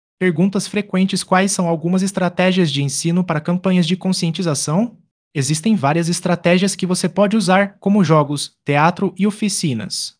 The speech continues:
Essas atividades ajudam a tornar o aprendizado mais divertido e interativo.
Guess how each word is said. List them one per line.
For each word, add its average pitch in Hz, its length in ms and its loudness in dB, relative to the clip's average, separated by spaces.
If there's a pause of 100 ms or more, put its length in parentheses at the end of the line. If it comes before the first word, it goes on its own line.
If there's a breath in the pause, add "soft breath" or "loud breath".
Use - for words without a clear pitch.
(260)
Essas 170 280 2
atividades 135 580 0
ajudam 165 400 4
a 202 60 2
tornar 185 400 2
o - 20 4
aprendizado 165 640 2
mais 160 240 4
divertido 190 640 2
e 185 60 2
interativo. 160 760 0